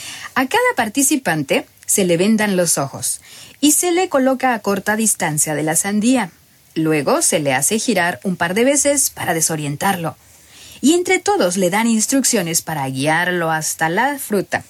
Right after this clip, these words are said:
Entonces, con una vara de bambú, intenta dar un golpe certero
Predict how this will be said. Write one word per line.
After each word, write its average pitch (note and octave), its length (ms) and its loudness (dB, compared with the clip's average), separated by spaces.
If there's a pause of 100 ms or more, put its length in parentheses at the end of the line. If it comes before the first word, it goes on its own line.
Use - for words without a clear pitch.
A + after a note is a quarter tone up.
(560)
Entonces, C4+ 760 2
con D#3 220 -2
una E3 280 0
vara E3+ 360 -2
de D#3+ 120 -2
bambú, A#3 500 0 (300)
intenta A3+ 680 2
dar B3 260 0
un B3+ 340 4
golpe D#4 540 0
certero B3+ 800 0